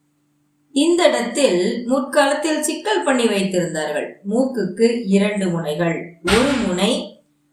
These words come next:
மேலுதட்டுக்கு மேலே இருக்கும். இதை நாசி நுனி என்ற வார்த்தை குறிப்பிடுவதாக தவறாக எடுத்துக்கொள்ளப்பட்டது அன்றைக்கு.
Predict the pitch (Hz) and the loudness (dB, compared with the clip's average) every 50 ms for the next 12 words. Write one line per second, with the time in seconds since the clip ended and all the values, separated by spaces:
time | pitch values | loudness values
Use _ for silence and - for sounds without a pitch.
0 | _ _ _ _ _ _ 226 226 262 294 330 339 320 302 277 262 247 - - 240 | _ _ _ _ _ _ 2 4 4 4 4 2 2 2 2 2 2 2 0 -2
1 | 233 247 - - 277 285 285 285 - 196 202 208 214 220 226 226 226 220 196 180 | -2 -4 -4 2 2 2 2 2 -2 -2 -2 0 2 2 4 4 2 2 0 -2
2 | 170 175 - - 185 202 214 247 262 254 - - - - 202 220 226 247 247 220 | -2 -4 -6 -4 -2 0 2 2 0 -2 -6 -10 -12 -8 -6 0 2 2 2 4
3 | 175 170 - - - - 196 208 208 208 214 220 233 254 269 269 - - 277 247 | 2 2 0 -2 -4 -6 -6 -6 -4 0 0 2 2 2 2 0 0 -2 -2 -2
4 | 220 214 208 214 226 233 226 208 196 190 185 180 165 170 180 196 196 214 220 - | -2 -2 -2 -2 0 0 0 0 0 0 0 -2 -2 0 2 2 2 2 2 -2
5 | - - 226 208 202 202 - - 247 262 254 247 - 220 214 202 196 185 185 180 | -4 -2 -2 -2 0 -2 -4 -4 -2 -2 0 -2 0 0 0 2 2 2 2 2
6 | 175 185 190 269 262 - - 269 254 269 311 330 339 320 262 254 262 233 190 180 | 2 0 0 -4 -6 -2 0 0 2 2 2 2 2 2 2 0 0 0 0 -2
7 | 170 - 190 175 - 170 156 156 151 151 151 147 143 - 143 143 185 233 262 220 | -2 -4 -4 -4 -4 -4 -2 -2 -4 -4 -6 -8 -8 -8 -8 -6 -4 -2 -2 0
8 | 190 190 190 196 220 254 247 - - - - - | 0 0 0 0 -2 -2 -4 -4 -8 -10 -12 -14